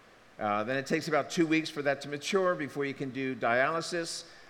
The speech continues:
Uh, that's where I'm at. Uh, I'm on a kidney transplant list, which can take up to seven years sometimes. It's much better to bring your own living donor into the picture.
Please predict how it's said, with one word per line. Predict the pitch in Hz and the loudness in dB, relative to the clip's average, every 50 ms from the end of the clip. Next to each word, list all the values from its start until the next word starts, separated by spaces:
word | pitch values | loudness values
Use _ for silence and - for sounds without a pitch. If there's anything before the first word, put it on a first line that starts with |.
| - | -8
Uh, | 123 120 117 | -4 -4 -2
that's | 117 131 139 135 - | 0 0 -2 -2 0
where | 165 180 185 | 4 4 4
I'm | 190 208 | 4 4
at. | 226 233 233 226 202 - - - - - - - - - - - - - - - - - | 4 6 6 4 4 2 -2 -12 -16 -18 -18 -20 -20 -20 -20 -20 -20 -20 -20 -16 -6 -2
Uh, | - 127 127 - | 0 2 2 2
I'm | - 127 131 139 | 2 0 2 2
on | 139 139 139 | 0 0 -2
a | 139 | 0
kidney | 135 - 170 160 160 160 160 156 147 | 2 2 2 2 0 -2 -4 -4 -4
transplant | 147 - - 170 156 160 160 - - 185 170 165 151 156 | -4 -2 0 2 2 2 0 2 2 2 2 2 0 0
list, | 160 160 170 - - - 120 | 2 2 2 0 -4 -10 -6
which | 123 135 143 143 143 - - - - - - - | -2 0 0 0 -2 -4 -10 -10 -10 -12 -12 -10
can | - 165 139 | -8 -8 -4
take | - - 147 143 | -2 -2 -2 0
up | 147 139 - | 0 -4 -4
to | - 131 | -6 -10
seven | 127 - 143 139 123 127 123 | -6 -2 -2 -2 -2 -2 -4
years | 123 131 151 147 | -2 -2 -4 -4
sometimes. | - 170 160 156 - 170 165 170 156 143 | -4 -6 -4 -2 2 2 2 2 0 -4
It's | 135 131 - | -8 -10 -6
much | 143 143 139 - - | -6 -6 -6 -4 -2
better | - 147 143 143 135 | 0 2 2 2 0
to | 123 | -2
bring | 107 95 135 135 127 | -2 0 0 0 0
your | 120 120 113 - - | 0 -2 -2 -2 -2
own | 117 127 135 143 151 151 151 151 139 - - - - 104 | -2 -2 0 0 -2 -2 -4 -6 -8 -8 -12 -14 -10 -4
living | 120 123 127 127 127 160 160 160 | 0 0 0 2 0 -2 -4 -4
donor | 147 139 170 170 180 185 180 190 196 202 208 196 | -2 0 0 0 0 0 0 2 2 2 0 0
into | 175 175 - 175 | -2 -4 -4 -4
the | 165 170 | -6 -4
picture. | - 175 165 165 165 - 185 190 196 202 | -2 -2 -2 -2 -2 0 2 2 2 2